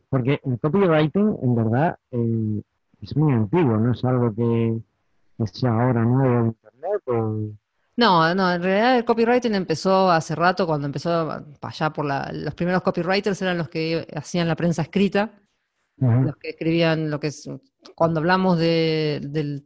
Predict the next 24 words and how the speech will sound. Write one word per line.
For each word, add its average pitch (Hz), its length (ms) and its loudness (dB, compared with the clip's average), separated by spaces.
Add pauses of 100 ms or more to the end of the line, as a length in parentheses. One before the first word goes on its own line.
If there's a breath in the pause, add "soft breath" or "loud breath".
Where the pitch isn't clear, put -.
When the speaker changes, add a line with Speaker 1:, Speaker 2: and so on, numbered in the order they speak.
(100)
Speaker 2:
tipos 180 320 4
de 175 100 6
copywriting, 185 640 2
el 170 140 2
primer 196 460 2
copywriting 196 600 2
que 196 120 2
hubo 202 280 6
fue 196 300 0 (340 soft breath)
lo 160 100 -6
que 156 60 -2
se 165 60 -2
llama 190 220 2
el 185 140 2
copy 196 220 4
de 180 100 4
respuesta 170 400 0
directa, 185 580 -2 (720)
que 190 120 0
empezó 170 440 0
con 165 360 2
gente 170 360 -2
como 160 260 -2
Claude 170 240 2